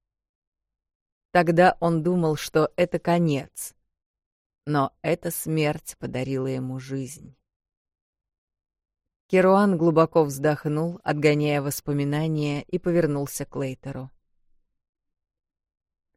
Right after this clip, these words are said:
«Ты можешь допросить девчонку?»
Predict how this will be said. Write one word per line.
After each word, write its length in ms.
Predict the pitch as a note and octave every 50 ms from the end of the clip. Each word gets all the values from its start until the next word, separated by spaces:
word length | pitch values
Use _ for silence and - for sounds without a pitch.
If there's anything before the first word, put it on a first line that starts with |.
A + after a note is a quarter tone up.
| _ _ _ _ _ _ _ _ _ _ _ -
«Ты 160 | - F3+ F#3
можешь 420 | F#3+ G3 G#3+ A#3 A3 E3+ D3+ C3+ C3+
допросить 640 | C#3 D#3 D3 - D#3+ D#3 D3+ - - D#3 D3 C3+
девчонку?» 840 | C3+ D3+ D#3 D3 - - - D#3 C#3 C#3 C3+ C3+ - - - - C#3+